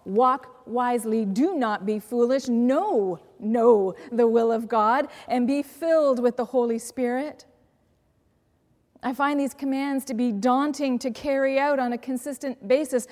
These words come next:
'cause I don't always walk wisely. I can very often be foolish. And folks, if any of you know a fast track to knowing the will of God, please let me in on your secret. Being filled with the Spirit.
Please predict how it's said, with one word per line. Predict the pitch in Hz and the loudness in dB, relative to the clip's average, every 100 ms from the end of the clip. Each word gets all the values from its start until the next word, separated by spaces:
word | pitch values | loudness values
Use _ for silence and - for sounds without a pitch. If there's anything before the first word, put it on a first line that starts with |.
| - - | -18 0
'cause | 247 226 | 0 0
I | 269 311 | -2 -2
don't | 208 269 311 202 - - | 2 2 2 -2 -10 -6
always | - 285 254 208 190 - - | 0 2 2 2 0 -4 -6
walk | 233 247 233 233 - | 2 2 0 -10 -2
wisely. | 226 226 214 214 196 - | 0 0 -2 -4 -6 -10
I | - 269 | -6 -6
can | 294 330 | -2 -2
very | 247 311 277 | 0 -2 -2
often | 254 294 277 311 269 247 - 220 | -2 -4 -4 -2 -2 -2 -4 2
be | 302 285 | 4 4
foolish. | - - 311 311 285 254 - - - - - | -2 -6 -2 2 2 0 -2 -20 -20 -20 -8
And | 285 277 262 - - | -4 -2 -4 -10 -6
folks, | 311 269 - | -2 -2 -4
if | 277 277 | -4 -4
any | 277 | -2
of | 269 | -2
you | 247 254 | -2 -2
know | 254 247 | -2 -4
a | 214 | -6
fast | - 240 254 - | -6 -6 -6 -8
track | 262 240 247 | -6 -6 -6
to | 240 | -8
knowing | 220 233 247 | -6 -4 -4
the | 233 | -4
will | 220 226 | -4 -4
of | 220 | -4
God, | 233 240 247 233 | -4 -4 -4 -6
please | 294 277 | -8 -8
let | 240 233 | -8 -8
me | 220 226 | -6 -6
in | 226 | -8
on | 220 214 | -8 -10
your | 202 | -12
secret. | 196 269 240 - 269 269 _ _ _ _ _ _ _ _ _ _ _ _ _ _ _ _ _ 208 | -12 -8 -8 -8 -10 -12 _ _ _ _ _ _ _ _ _ _ _ _ _ _ _ _ _ -8
Being | 233 247 | -4 -6
filled | - 208 226 | -8 -12 -12
with | 202 | -14
the | - | -18
Spirit. | - - 208 208 240 254 | -20 -14 -12 -10 -12 -14